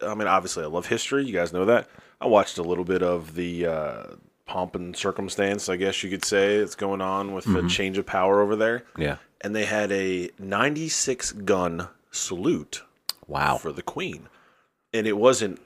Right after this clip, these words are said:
Speaker 1: like, rifles. I mean, these were cannons. And it looked like, and I could be wrong, but it, they were definitely different areas around, I mean, all over the place, I guess, all over the country.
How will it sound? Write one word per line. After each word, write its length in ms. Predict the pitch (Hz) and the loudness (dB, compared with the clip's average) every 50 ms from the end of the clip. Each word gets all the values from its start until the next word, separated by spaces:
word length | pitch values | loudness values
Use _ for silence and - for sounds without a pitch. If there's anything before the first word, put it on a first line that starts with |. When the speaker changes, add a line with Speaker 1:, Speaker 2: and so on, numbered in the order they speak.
| _ _ | _ _
Speaker 1:
like, 240 | - 92 92 85 - 80 | -6 -6 -6 -6 -6 -4
rifles. 680 | 90 95 95 101 104 - - 78 71 69 69 - - - | 2 6 6 6 6 4 0 -6 -6 -6 -8 -10 -12 -10
I 20 | 87 | -8
mean, 220 | 87 92 92 92 | -6 -6 -4 -4
these 200 | 95 95 92 85 | -4 -4 -4 -4
were 200 | 87 85 82 80 - - - | -4 -4 -4 -6 -8 -12 -6
cannons. 680 | - - - 135 180 139 90 71 67 80 80 - - - - - - _ _ _ _ _ _ _ _ - | -6 -4 -2 -2 -2 -2 -4 -6 -6 -10 -10 -10 -12 -12 -16 -20 -20 _ _ _ _ _ _ _ _ -4
And 100 | 113 107 | 0 0
it 120 | 101 - | 0 0
looked 280 | 107 117 139 151 - - | 4 4 2 2 2 0
like, 500 | 101 101 92 85 85 90 - - - - - | 2 4 4 4 2 -2 -6 -10 -14 -14 -12
and 100 | 92 92 | -10 -10
I 60 | 92 | -10
could 100 | - 98 | -8 -4
be 80 | 107 | -2
wrong, 300 | 104 101 90 82 82 82 | 0 0 0 -2 -4 -4
but 100 | 85 98 | -4 -4
it, 100 | 95 87 | -4 0
they 100 | 92 110 | 2 4
were 120 | 107 107 104 | 4 4 6
definitely 400 | 90 117 127 - - 127 110 98 | 8 8 6 8 6 2 0 0
different 440 | 87 82 107 104 - 110 101 - - - | 4 4 4 4 4 2 -4 -4 -8 -6
areas 760 | 90 90 101 110 117 135 143 139 135 - - - - - - _ _ _ - | -2 0 2 4 6 6 4 4 2 -4 -8 -10 -12 -14 -20 _ _ _ -10
around, 640 | 95 95 98 98 101 104 107 110 104 101 98 95 - - - - | -6 -4 -2 -2 0 -2 -2 -2 -4 -4 -6 -6 -8 -8 -8 -6
I 120 | - 87 | -4 -4
mean, 340 | 92 87 78 76 78 - - _ - - _ - | -4 -4 -8 -8 -12 -14 -18 _ -20 -20 _ -8
all 220 | - 92 95 95 98 | -2 0 2 2 2
over 100 | 90 80 | 0 0
the 60 | 82 | -4
place, 260 | 80 - 80 76 - | -6 -6 -8 -8 -6
I 40 | 92 | -6
guess, 160 | 82 82 - | -6 -6 -4
all 160 | 87 85 85 | -2 0 0
over 140 | 87 82 82 | 0 0 -2
the 60 | 80 | -6
country. 480 | - - - 104 104 - 76 73 76 76 | -8 -6 -6 -6 -6 -6 -8 -10 -10 -12